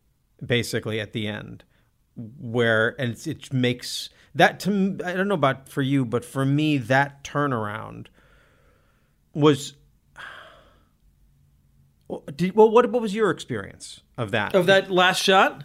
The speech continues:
Speaker 1: Yeah.
Speaker 2: I, it's really powerful. It's great it, because it's just, like, there's so many tones also going on there.
Speaker 1: Yeah.
Speaker 2: Like, it's really, it's really just, like, you don't expect it.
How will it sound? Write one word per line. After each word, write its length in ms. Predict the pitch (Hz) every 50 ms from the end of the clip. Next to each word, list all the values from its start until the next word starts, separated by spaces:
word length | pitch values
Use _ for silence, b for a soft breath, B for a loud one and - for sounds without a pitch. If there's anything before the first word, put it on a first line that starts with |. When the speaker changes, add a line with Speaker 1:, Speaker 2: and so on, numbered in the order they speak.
| - _ -
Speaker 1:
Yeah. 580 | 190 190 226 240 233 190 135 113 101 101 90 B B B B B B B B B B _ _ _
Speaker 2:
I, 120 | - 165 220 311
it's 160 | 302 - 196
really 220 | 226 302 311 233
powerful. 460 | - - 196 226 262 247 - - 170
It's 100 | 151 -
great 440 | - - 160 196 226 208 156 - - _
it, 60 | 190 160
because 380 | 165 190 - - 196 202 170
it's 280 | 196 185 - - - -
just, 260 | 190 180 180 - -
like, 180 | 180 165 - -
there's 240 | 147 156 170 147
so 340 | - - - - 185 180 185 185
many 480 | 185 185 175 175 170 160 147 - - _
tones 460 | - - 156 156 170 196 208 220 190 180
also 300 | 165 185 190 - 247 220
going 240 | 214 226 233 240
on 160 | 247 254 254 254
there. 300 | 262 277 302 311 277 - b b b b b b b b b b
Speaker 1:
Yeah. 180 | - 151 190 160
Speaker 2:
Like, 200 | 175 180 170 -
it's 160 | 180 - -
really, 440 | 147 151 196 220 233 233 240 226 190
it's 220 | 185 180 - -
really 280 | 160 185 220 220 214 208
just, 300 | 156 185 170 - - -
like, 220 | 170 151 139 -
you 140 | - 151 170
don't 200 | 165 185 214 226
expect 460 | 202 - - - - 165 156 156 -
it. 260 | 151 117 - - -